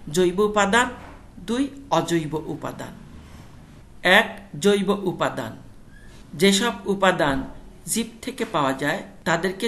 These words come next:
জৈব উপাদান বলে। রক্তরসের জৈব উপাদানগুলো হলো এক খাদ্য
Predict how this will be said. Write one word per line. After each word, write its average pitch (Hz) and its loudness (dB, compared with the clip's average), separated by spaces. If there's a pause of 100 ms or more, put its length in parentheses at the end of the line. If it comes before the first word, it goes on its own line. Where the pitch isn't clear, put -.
(100)
জৈব 170 2 (200)
উপাদান 156 0 (340)
বলে। 139 -6 (1120)
রক্তরসের 208 2
জৈব 185 4 (180)
উপাদানগুলো 165 0 (120)
হলো 170 0 (680)
এক 196 4 (180)
খাদ্য 165 0